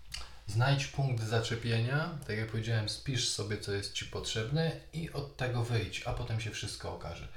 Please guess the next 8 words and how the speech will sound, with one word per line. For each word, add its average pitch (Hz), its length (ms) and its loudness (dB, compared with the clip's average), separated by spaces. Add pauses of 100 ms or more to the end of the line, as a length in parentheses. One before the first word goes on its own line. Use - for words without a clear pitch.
(300)
Bazując 127 440 4
na 139 80 2
doświadczeniu, 131 680 2
mogę 123 220 2
przedstawić 117 560 -2
pięć 151 320 4
bazowych 113 500 2
domów, 107 400 0